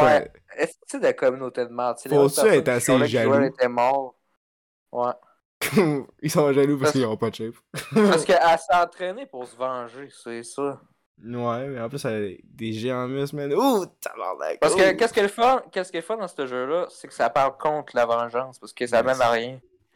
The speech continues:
Speaker 2: Parce que
Speaker 1: Ouais.
Speaker 2: comme à la fin du jeu, c'est
Speaker 1: Ben,
Speaker 2: ça que ça
Speaker 1: plus,
Speaker 2: voulait dire.
Speaker 1: pas la vengeance, mais plus la justice. Genre le concept de la justice, genre, de la merde.
Speaker 2: Ouais, puis qu'il conne un peu du deuil, là, aussi.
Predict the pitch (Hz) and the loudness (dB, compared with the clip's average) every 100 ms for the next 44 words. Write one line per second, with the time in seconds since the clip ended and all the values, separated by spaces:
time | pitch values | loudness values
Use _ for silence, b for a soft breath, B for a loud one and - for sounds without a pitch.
0 | b b b 135 156 156 190 208 - 139 | b b b -2 4 6 6 4 4 2
1 | - 175 170 131 147 190 190 127 143 214 | 4 0 0 -6 -6 -6 -4 0 2 4
2 | 131 120 120 123 123 127 143 147 - 165 | 4 4 -4 -4 -4 -6 -10 -8 0 6
3 | 185 143 117 113 139 147 120 113 - _ | 6 6 4 4 2 0 -2 -2 -6 _
4 | - 175 127 113 107 107 - 113 117 - | -2 0 2 0 -2 -8 -10 -10 -10 -12
5 | - _ _ _ - 113 123 123 135 139 | -18 _ _ _ -12 -2 2 4 4 4
6 | 151 131 120 110 - 123 117 117 120 _ | 4 2 0 -2 -8 -8 -8 -10 -12 _
7 | _ _ _ 104 98 76 71 - _ _ | _ _ _ -12 -10 -10 -12 -16 _ _
8 | _ _ _ _ _ 135 135 135 - 123 | _ _ _ _ _ 2 2 2 -6 0
9 | 147 143 131 - _ 143 139 120 120 131 | 2 4 0 -4 _ -6 -6 -8 -2 0
10 | 139 147 139 135 - 143 | 0 -2 -6 -10 -14 -18